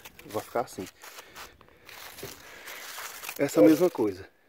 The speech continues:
A parte mais próxima da raiz da planta original fica pra baixo. E a parte de cima das plantas fica pra cima.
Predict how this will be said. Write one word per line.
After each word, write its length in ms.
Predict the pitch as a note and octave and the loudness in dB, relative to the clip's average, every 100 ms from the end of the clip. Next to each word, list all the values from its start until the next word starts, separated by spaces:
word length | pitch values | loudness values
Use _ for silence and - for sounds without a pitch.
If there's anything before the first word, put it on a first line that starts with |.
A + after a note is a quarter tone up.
| _ _ _ | _ _ _
A 40 | |
parte 300 | - B2 - | -6 -6 -2
mais 180 | B2+ C3 | -2 -2
próxima 360 | - B2+ - A2+ | 0 0 0 2
da 120 | B2+ | 4
raiz 300 | C3+ C3+ A#2+ | 6 6 6
da 120 | A#2+ | 2
planta 280 | - A2+ C3 | 2 -2 0
original 420 | C3 C#3 D3 C#3 | 0 2 2 2
fica 200 | - C3+ | 0 -2
pra 140 | C#3+ D3 | 2 4
baixo. 400 | D3+ F3 - - - - - - - - - - - - | 4 2 -2 -12 -16 -20 -18 -20 -20 -20 -20 -20 -16 -10
E 40 | |
a 60 | A2+ | -2
parte 240 | B2+ A#2+ | -2 -2
de 80 | A#2+ | -4
cima 280 | - A#2+ A#2 | -4 -4 -4
das 140 | A#2+ | -6
plantas 280 | - A#2+ B2+ | -6 -6 -6
fica 140 | - | -10
pra 160 | - C#3 | -6 -6
cima. 200 | - | -6